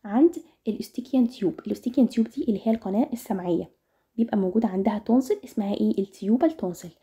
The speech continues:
طيب covered by ايه؟ columnar ciliated epithelium. تمام؟ يبقى التيوبال، آه، تونسل موجوده فين؟ موجوده عند الفارنجيال اورسن اوف الاوستيكيان تيوب covered by columnar ciliated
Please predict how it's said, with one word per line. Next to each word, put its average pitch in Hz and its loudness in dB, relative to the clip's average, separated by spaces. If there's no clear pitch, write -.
طيب 190 -8
covered 220 2
by 220 4
ايه؟ 320 0
columnar 202 4
ciliated 214 -2
epithelium. - -12
تمام؟ 196 2
يبقى 190 -6
التيوبال، 185 0
آه، 190 -2
تونسل 262 2
موجوده 196 2
فين؟ 269 4
موجوده 202 0
عند 190 -4
الفارنجيال 196 -2
اورسن 240 2
اوف 226 -2
الاوستيكيان - -6
تيوب - -6
covered 196 0
by 240 4
columnar 226 4
ciliated 226 -8